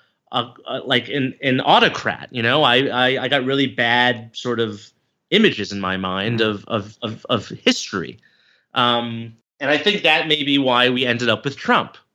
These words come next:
Speaker 1: um, was because, look, the United States, we've been blessed. We've never, you know, been invaded by a foreign country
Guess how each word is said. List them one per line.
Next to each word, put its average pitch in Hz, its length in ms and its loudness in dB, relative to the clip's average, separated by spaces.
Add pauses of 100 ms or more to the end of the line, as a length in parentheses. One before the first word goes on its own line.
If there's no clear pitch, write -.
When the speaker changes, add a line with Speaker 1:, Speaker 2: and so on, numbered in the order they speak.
(540)
Speaker 1:
um, 117 360 0
was 120 120 -2
because, 139 600 -2
look, 170 180 -2
the 151 60 -2
United 165 240 2
States, - 520 -4
we've 127 160 -10
been 120 160 -8
blessed. 113 460 -2
We've 117 160 -8
never, 123 500 -2 (300)
you 135 80 -8
know, 113 60 -2
been 117 120 0
invaded 110 640 0
by 104 280 4
a 101 100 2
foreign 104 400 -4
country 107 680 -4